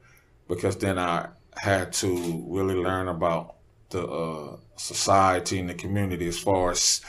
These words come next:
getting my money, managing my money. They gave me an allowance every two weeks there.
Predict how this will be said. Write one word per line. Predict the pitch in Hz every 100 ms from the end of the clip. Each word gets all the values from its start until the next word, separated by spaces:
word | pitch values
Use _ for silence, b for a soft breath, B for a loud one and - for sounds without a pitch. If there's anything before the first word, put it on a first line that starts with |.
| B B -
getting | 113 110
my | 104
money, | 98 104 104 101
managing | 95 101 104 98 104
my | 98 98
money. | 98 98 95 95
They | 95 92
gave | 95 95
me | 95
an | 90 85
allowance | 78 90 101 101 95 -
every | - 92 92
two | 95 113 92
weeks | 85 104 104 -
there. | 104 101 98 98 98 98